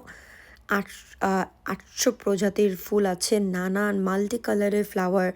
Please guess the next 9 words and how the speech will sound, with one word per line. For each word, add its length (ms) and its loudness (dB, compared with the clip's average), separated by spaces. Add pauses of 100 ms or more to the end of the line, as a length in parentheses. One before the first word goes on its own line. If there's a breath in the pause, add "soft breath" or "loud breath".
(560 loud breath)
লাল, 400 2
নীল, 500 0
হলুদ, 640 -2 (1000)
বেগুনি, 760 0 (560 loud breath)
সবুজ, 540 0
মানে 220 -2
আমি 260 -2
কি 120 -2
বলবো, 480 -2